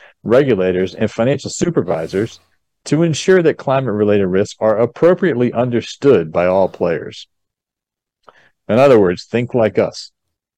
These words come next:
It is therefore not surprising that the first recommendation made by the N G F S, which is these, uh, group of central banks, regulators, and financial supervisors, in its first comprehensive report called for,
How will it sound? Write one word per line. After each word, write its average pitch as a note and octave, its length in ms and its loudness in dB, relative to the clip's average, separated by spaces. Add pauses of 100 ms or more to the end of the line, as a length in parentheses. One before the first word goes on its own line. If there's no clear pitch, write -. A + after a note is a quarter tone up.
(440)
It C#3 120 6
is D#3 160 4
therefore B2+ 680 4
not A#2 320 -2
surprising F#2+ 680 -2
that G2+ 200 0
the G2 100 -2
first - 400 -2
recommendation F#2 840 -2
made A#2 280 0
by F#2 180 0
the F2 280 -4
N A#2 320 0
G G2 340 -2
F F#2 260 -2
S, F2 300 -2
which F#2+ 240 -2
is F#2+ 240 0
these, F#2 360 -2
uh, E2 380 -2
group G2+ 300 0
of F2+ 240 -2 (380)
central G2 320 -4
banks, F#2 440 -4
regulators, F2+ 540 0
and E2+ 120 -10
financial E2+ 340 -8
supervisors, F2+ 640 -2 (680)
in B2+ 120 0
its B2+ 140 -2
first D#3+ 280 0
comprehensive A2+ 520 -2
report F#2+ 460 0
called D3 340 0
for, F2 440 -6